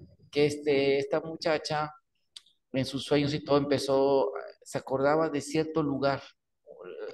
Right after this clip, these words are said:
un, le llegaba mucho a su mente un cierto pueblo, y empezó a investigar si había habido un templo allí, y sí, efectivamente había un templo.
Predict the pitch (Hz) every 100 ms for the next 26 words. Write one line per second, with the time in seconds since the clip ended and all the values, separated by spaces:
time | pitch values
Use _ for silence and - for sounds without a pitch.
0 | 80 - 143 151 143 127 139 143 147 147
1 | 131 135 135 - 139 139 123 135 143 151
2 | 135 143 - _ _ _ _ - 139 139
3 | 131 151 156 147 147 127 147 151 131 143
4 | 143 139 - - 139 143 143 131 131 151
5 | - 139 - 196 196 - 160 156 160 147
6 | 156 151 170 165